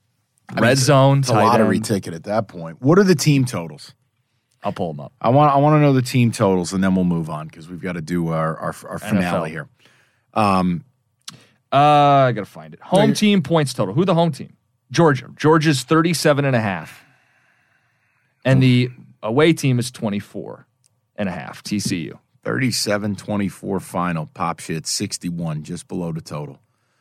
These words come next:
Speaker 1: Thirty-seven twenty-four. I still think Georgia gets in the forties.
Speaker 2: So in my notes, I said I think this game's forty-one to twenty-eight, which would mean over for both. Game hits the over.
Speaker 1: Yeah, yeah, I'm, I'm more in line with that.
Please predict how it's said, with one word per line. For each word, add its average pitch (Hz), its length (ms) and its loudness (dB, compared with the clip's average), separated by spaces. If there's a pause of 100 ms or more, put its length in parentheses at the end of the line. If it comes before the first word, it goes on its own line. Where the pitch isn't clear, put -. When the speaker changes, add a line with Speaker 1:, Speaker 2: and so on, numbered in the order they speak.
(460)
Speaker 1:
Thirty-seven 107 600 -2
twenty-four. 82 640 -6 (560)
I 98 40 -8
still 101 220 -2
think 87 220 -4
Georgia 87 300 -4
gets 80 280 -8
in 85 60 -6
the 78 60 -6
forties. 80 600 -10
Speaker 2:
So - 280 -2
in 175 140 4
my 185 180 4
notes, 120 460 0 (120)
I 120 100 0
said 123 220 0
I 110 60 0
think 131 180 -4
this 123 140 -8
game's 113 260 -2
forty-one 117 600 2
to 98 60 -4
twenty-eight, 90 540 -10 (640)
which 110 160 -8
would 120 120 -2
mean 107 180 -2
over 95 260 -4
for 92 140 -8
both. 131 520 2
Game 92 280 -6
hits 87 220 -12
the 92 180 -6
over. 95 200 0
Speaker 1:
Yeah, 92 220 -2 (140)
yeah, 95 140 -2
I'm, 95 120 2
I'm 101 200 -2
more 95 320 0
in 90 60 0
line 85 300 -4
with 82 120 -12
that. 90 240 -10